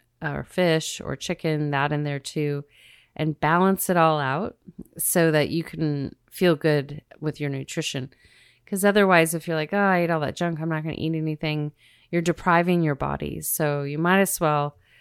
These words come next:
dive into even just a salad is amazing. So today's recipe, and if any of the listeners want, I have some printed cards.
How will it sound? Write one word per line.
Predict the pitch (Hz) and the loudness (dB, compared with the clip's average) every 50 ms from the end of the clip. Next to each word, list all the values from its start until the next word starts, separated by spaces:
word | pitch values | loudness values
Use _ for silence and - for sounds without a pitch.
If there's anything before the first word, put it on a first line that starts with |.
| _ _ _ _ | _ _ _ _
dive | - 170 160 165 165 160 160 | 0 4 6 6 6 6 4
into | 165 160 160 156 - - 156 147 143 139 139 - - | 2 0 0 -2 -4 -4 -4 -4 -4 -6 -8 -10 -8
even | - - 165 156 151 156 151 147 | -4 -4 -2 -2 0 -2 -2 -2
just | - 147 139 - - - - | -4 -6 -6 -8 -10 -12 -12
a | - | -10
salad | - - - - - 160 143 156 151 147 143 139 139 - - | -8 -6 -6 -6 -4 -4 -4 -2 0 2 2 0 0 -4 -8
is | 143 - 147 | -8 -8 -6
amazing. | 139 139 139 135 139 139 - 151 147 143 147 147 - _ _ _ _ _ _ _ _ _ _ _ _ - | -6 -6 -6 -6 -8 -8 -10 -10 -10 -10 -10 -12 -16 _ _ _ _ _ _ _ _ _ _ _ _ -10
So | - - - 202 185 180 170 165 | -4 2 4 6 6 6 6 4
today's | 160 - - 202 190 196 220 254 254 214 208 | 0 -2 -2 0 2 4 4 4 2 2 2
recipe, | 196 185 185 - - 190 - - - 160 151 147 143 143 143 - - - | 2 2 2 2 -2 -4 -4 -4 -4 -4 -4 -4 -4 -6 -6 -8 -4 -2
and | - 180 185 185 175 160 147 143 151 | 0 2 4 4 4 4 2 2 0
if | 147 151 - | -2 -2 -2
any | 170 175 165 | -2 0 0
of | 156 | 0
the | 160 156 | 0 0
listeners | 156 170 165 - - 170 151 147 147 | 0 0 0 0 0 -2 -2 -2 -4
want, | 139 147 147 151 151 151 151 143 143 147 - - | -6 -6 -4 -2 0 0 0 0 -2 -4 -6 -8
I | - - - | -6 -6 -6
have | 160 170 202 226 254 247 214 | -6 -4 -2 0 0 0 0
some | - - - 185 175 160 | -2 -4 -2 -2 -2 -4
printed | - - - 180 170 175 170 - 170 - - | -6 -8 -6 -4 -4 -4 -4 -6 -8 -8 -10
cards. | - - 165 156 156 151 151 151 151 - | -8 -6 -6 -4 -4 -4 -6 -8 -10 -12